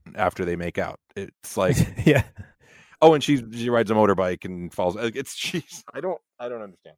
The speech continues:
Speaker 1: I don't
Speaker 2: So her hair is shorter than the other girls, so obviously she's a lesbian that we know
Speaker 1: Right.
Speaker 2: from, <laughs> from the beginning.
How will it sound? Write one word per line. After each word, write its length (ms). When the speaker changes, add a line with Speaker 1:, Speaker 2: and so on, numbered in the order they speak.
Speaker 1:
I 40
don't 140
Speaker 2:
So 420
her 240
hair 360
is 140
shorter 600
than 200
the 120
other 200
girls, 380
so 320
obviously 680
she's 280
a 40
lesbian 640
that 120
we 140
know 180
Speaker 1:
Right. 140
Speaker 2:
from, 220
<laughs> 100
from 160
the 140
beginning. 380